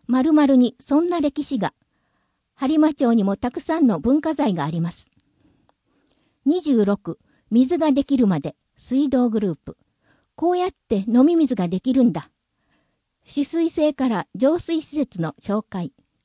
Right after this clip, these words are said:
二十七、賢い消費者になろう。住民グループ。最近の消費生活相談事例を交えながら、契約トラブルに遭わないためのポイントをわかりやすくご説明します。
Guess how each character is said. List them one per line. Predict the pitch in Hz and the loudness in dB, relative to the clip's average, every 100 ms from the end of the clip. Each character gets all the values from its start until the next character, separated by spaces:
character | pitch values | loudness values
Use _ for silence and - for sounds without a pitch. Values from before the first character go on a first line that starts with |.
| _ _ _ _ _ _ _ _ _ | _ _ _ _ _ _ _ _ _
二 | 285 339 | -4 -2
十 | 269 214 | 0 0
七、 | 208 190 - _ _ _ _ | 0 -2 -6 _ _ _ _
賢 | 294 - - 381 | -8 -6 0 0
い | |
消 | 320 285 | 2 0
費 | 302 | 0
者 | - 247 | 0 -4
に | 175 | -2
な | 175 | -2
ろ | 185 165 131 - _ _ - | -2 -4 -6 -12 _ _ -14
う。 | |
住 | 196 262 | -2 2
民 | 277 269 240 | 4 6 4
グ | 220 | 2
ル | 190 | -2
ー | - | -6
プ。 | - - _ _ _ _ | -14 -20 _ _ _ _
最 | _ 320 339 | _ -6 -6
近 | 285 311 285 | -2 4 4
の | 277 - _ | 4 0 _
消 | - 339 | -2 0
費 | 370 | 0
生 | - 339 | -2 -4
活 | 330 302 277 | -2 -6 -6
相 | - 320 | -2 0
談 | 320 311 285 | 0 2 2
事 | 269 | 2
例 | 285 240 | 2 2
を | 175 | 2
交 | 170 196 226 | 0 -2 0
え | 233 | 0
な | 220 | 0
が | 202 | -2
ら、 | 196 294 _ _ _ | -6 -10 _ _ _
契 | 285 294 | 0 2
約 | 294 277 277 | 2 0 -2
ト | 277 | 0
ラ | 285 | 2
ブ | 254 | 2
ル | 214 | 0
に | 190 185 | 0 0
遭 | |
わ | 240 262 | 2 2
な | 240 | 2
い | 190 | 0
た | 185 | -2
め | 185 | -2
の | 175 | -4
ポ | 185 233 | -4 0
イ | 269 | 2
ン | 269 | 2
ト | 262 240 | 0 -4
を | 240 _ _ | -4 _ _
わ | - 247 | -8 -4
か | 330 | -4
り | 339 | -2
や | 339 | -6
す | - | -8
く | - | -10
ご | - 180 | -8 -6
説 | - 262 - | -4 -4 -2
明 | 240 226 | 0 0
し | 226 180 | -2 -6
ま | 175 | -8
す。 | - _ | -10 _